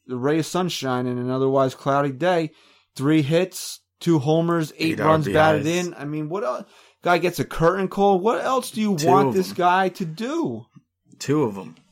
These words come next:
Speaker 1: And then we read something like Buster Olney says that he's a nice complimentary piece, but he's not a star.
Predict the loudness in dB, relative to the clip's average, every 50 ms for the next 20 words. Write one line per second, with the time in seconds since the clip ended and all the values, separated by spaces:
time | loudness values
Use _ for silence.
0 | _ _ _ -16 -10 -8 -6 -4 -4 -4 -4 -6 -6 -6 -4 -4 -4 -4 0 0
1 | 0 0 2 2 2 2 2 0 2 6 6 6 6 6 2 0 2 4 4 4
2 | 4 2 2 0 -2 -2 0 2 2 2 2 0 0 0 0 0 0 -2 -4 -4
3 | -4 -2 0 0 -2 -2 -2 -4 -4 -2 -2 -2 -2 -4 -10 -6 -2 -2 -2 0
4 | -2 -2 -4 -2 0 0 0 0 -2 -2 -4 -6 -8 -8 -8 -8 -6 -6 -4 -4
5 | -4 -6 -8 -6 -4 -2 -2 -2 -4 -4 -8 -10 -12 -10 -4 -4 -2 0 0 -2
6 | -4 -6